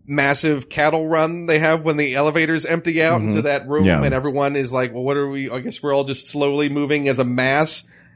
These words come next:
Speaker 1: and narrowing down." They, all that is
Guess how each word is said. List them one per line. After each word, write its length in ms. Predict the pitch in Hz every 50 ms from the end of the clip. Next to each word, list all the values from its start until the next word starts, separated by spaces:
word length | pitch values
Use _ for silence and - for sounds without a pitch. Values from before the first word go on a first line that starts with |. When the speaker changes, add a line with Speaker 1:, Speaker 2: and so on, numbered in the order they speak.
| _ _ _ _
Speaker 1:
and 140 | 127 127 127
narrowing 400 | 127 135 139 139 135 135 135 131
down." 340 | 123 127 131 135 147 160 185 _ _ _ _ _ _ _ _ _ _ _ _ _ _
They, 200 | 160 170 170 170
all 200 | - 160 170 190 185
that 180 | 190 185 185
is 200 | 180 165 - -